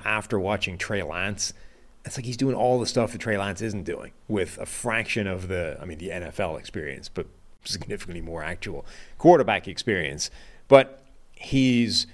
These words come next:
reading coverages correctly. He's looking off free safeties to buy him. Like, he had a beautiful deep pass ag-, uh, to the right-hand side of the field where his receiver had sort of beaten his guy. It was pretty clear early he was gonna win,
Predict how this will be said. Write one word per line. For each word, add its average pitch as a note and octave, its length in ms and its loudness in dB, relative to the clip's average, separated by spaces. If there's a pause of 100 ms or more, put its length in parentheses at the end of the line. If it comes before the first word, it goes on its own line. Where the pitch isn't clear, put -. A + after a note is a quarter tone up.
reading B2+ 380 6
coverages G#2+ 480 2
correctly. F#2 480 4
He's A2 200 0
looking B2 400 4
off A#2+ 240 8
free A#2 240 4
safeties A2 520 6
to A#2 100 -2
buy A2 240 4
him. G#2+ 120 2
Like, A#2 140 -2
he C#3 260 4 (260)
had G#2+ 140 -2
a G2 40 -2
beautiful C#3 640 2
deep A#2+ 380 2
pass G2 580 -2
ag-, A2 280 -4
uh, F#2 360 0 (600)
to G2 340 6
the F2 80 0
right-hand A#2 460 4
side A2 180 6
of F#2+ 60 0
the F2 60 -4
field G2 420 2
where F#2 120 -2
his F#2+ 180 -2
receiver A2+ 480 4
had F#2+ 140 0
sort G#2+ 120 0
of F2 80 0
beaten A#2+ 200 2
his G#2 100 -2
guy. F#2+ 280 4 (100)
It G#2 80 -12
was G#2+ 240 -6 (200)
pretty C3+ 160 4
clear A#2+ 300 6
early A#2+ 280 2
he A#2 100 4
was G#2 100 0
gonna G#2 160 4
win, B2 360 4